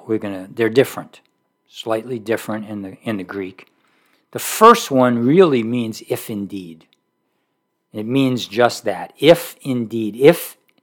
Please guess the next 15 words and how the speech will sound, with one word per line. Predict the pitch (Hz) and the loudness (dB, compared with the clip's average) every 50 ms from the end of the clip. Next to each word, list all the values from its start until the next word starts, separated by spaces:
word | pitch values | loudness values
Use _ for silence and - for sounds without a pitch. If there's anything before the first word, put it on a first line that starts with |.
| _ _ | _ _
it | - 139 139 139 - _ _ _ | -2 -2 -2 -2 -4 _ _ _
be | 117 117 123 117 107 | -6 -4 -4 -4 -4
so, | - - - - - 143 123 110 95 90 87 - - _ _ _ _ _ _ _ _ _ _ _ _ _ | -6 -8 -6 -2 2 2 4 4 2 0 -2 -8 -20 _ _ _ _ _ _ _ _ _ _ _ _ _
if | 135 139 - - 120 | 4 4 4 4 6
really, | 120 147 196 185 110 - - - _ _ _ _ | 8 10 10 10 8 4 -4 -14 _ _ _ _
if, | 123 117 - - - _ _ _ _ _ _ | -10 -10 -10 -10 -16 _ _ _ _ _ _
if | 127 127 123 - | -4 -4 -4 -4
it, | 120 104 - _ _ _ _ _ _ _ _ _ - _ _ _ _ _ _ | -8 -10 -10 _ _ _ _ _ _ _ _ _ -20 _ _ _ _ _ _
and | - 113 113 | -6 -4 -4
this | 113 117 113 - - | -4 -4 -6 -8 -2
if | - 170 180 - - 143 | -2 -2 -2 -2 -6 -8
makes | 127 120 120 120 120 - - 127 | -4 -2 -2 -2 -4 -6 -8 -8
it, | 117 113 - _ _ _ _ _ | -8 -8 -10 _ _ _ _ _
is | - 117 101 - | -8 -8 -8 -6
conditional. | - - - 113 110 143 165 160 - - - - - _ | -10 -10 -8 -4 -4 -2 -4 -4 -6 -12 -16 -20 -20 _